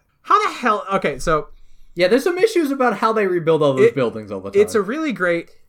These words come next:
Speaker 1: setting for this because it is da-, it's styled as, like, downtown, uh, New York, and I think it's got, it's just got all these different vibes and everything, and it really does feel like that very classic New York image. Uh,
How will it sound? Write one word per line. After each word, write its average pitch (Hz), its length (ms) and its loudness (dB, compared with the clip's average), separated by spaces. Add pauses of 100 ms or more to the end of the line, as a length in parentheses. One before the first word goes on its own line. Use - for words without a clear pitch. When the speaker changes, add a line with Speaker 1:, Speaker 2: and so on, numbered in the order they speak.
(140)
Speaker 1:
setting 143 420 -6
for 120 140 -10
this 101 200 -10
because 139 400 -8
it 139 100 -10
is 139 260 -8
da-, 170 340 -8
it's 160 160 -10
styled 185 340 -4
as, 165 160 -6
like, 135 160 -10
downtown, 147 720 -10 (120)
uh, 123 180 -10
New 127 140 -10
York, 117 500 -8
and 120 80 -14
I 123 80 -12
think 196 220 -8 (100)
it's 147 180 -10
got, 156 300 -10 (160)
it's - 80 -20
just 139 160 -12
got 156 120 -8
all 196 200 -8
these 208 180 -6
different 165 300 -10
vibes 139 300 -4
and 135 40 -10
everything, 127 240 -10
and 127 60 -12
it 120 60 -14
really 180 240 -2
does 170 220 -4
feel 147 220 -6
like 127 300 -6
that 120 180 -10
very 135 200 -6
classic 127 540 -10
New 120 140 -8
York 120 340 -8
image. 92 460 -16 (440)
Uh, 113 240 -10